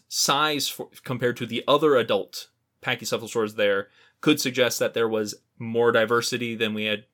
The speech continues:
previously known, and that there may have been some size niche partitioning, as is often the first thought when we see different sized members of the same group all in the same place around the same time,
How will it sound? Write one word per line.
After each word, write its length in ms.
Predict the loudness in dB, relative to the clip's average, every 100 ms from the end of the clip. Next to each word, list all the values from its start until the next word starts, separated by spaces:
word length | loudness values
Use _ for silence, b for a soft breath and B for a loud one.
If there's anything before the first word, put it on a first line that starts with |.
| _ _
previously 420 | -6 -4 -4 -2
known, 280 | 0 0 -2
and 300 | -2 0 0
that 100 | -2 -4
there 100 | -4
may 180 | -2
have 220 | -2 -2 -2
been 160 | -2
some 280 | -2 -4 -4
size 920 | -6 -6 -4 0 0 -2 -4 -6 -8 -12 _
niche 380 | -6 -4 -4 -2
partitioning, 520 | -2 -2 -4 -6 -8 -6
as 180 | -2 -2
is 120 | -2
often 320 | -2 0 0 -2
the 60 |
first 260 | 0 0 2
thought 160 | 0 0
when 100 | -4
we 80 |
see 480 | -2 0 0 -2 -4 _ -4
different 360 | -2 0 -2 -2
sized 720 | 0 2 4 4 2 -2 -2
members 460 | -2 0 0 0
of 160 | -2 -2
the 60 | -2
same 680 | 0 -2 -2 -4 -8 -10 _ _ -18
group 460 | -10 -2 0 0 0
all 300 | 6 8 8
in 100 | 4
the 80 | -2
same 280 | -2 -2 -4
place 320 | -4 -4 -2
around 200 | -4 -6
the 60 | -6
same 240 | -6 -8
time, 440 | -8 -6 -4 -6